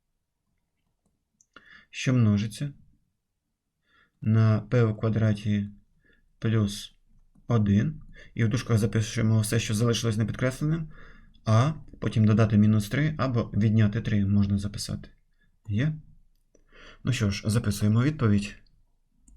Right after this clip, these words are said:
Отже, подайте вираз у вигляді добутку. В першому завданні записуємо три, а в дужках два мінус а, що множиться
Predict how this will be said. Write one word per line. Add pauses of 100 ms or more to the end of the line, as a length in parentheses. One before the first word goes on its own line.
(2500)
Отже,
подайте
вираз
у
вигляді
добутку. (340)
В
першому
завданні (320)
записуємо (160)
три, (380)
а
в
дужках (680)
два
мінус
а, (480)
що
множиться